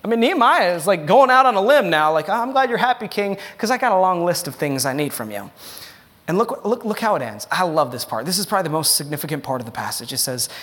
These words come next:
"And because the gracious hand of God was on me,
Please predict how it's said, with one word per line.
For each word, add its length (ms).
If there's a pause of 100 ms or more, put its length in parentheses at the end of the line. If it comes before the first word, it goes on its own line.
(180)
"And 140
because 680
the 80
gracious 840
hand 520
of 300
God 480 (260)
was 160
on 220
me, 240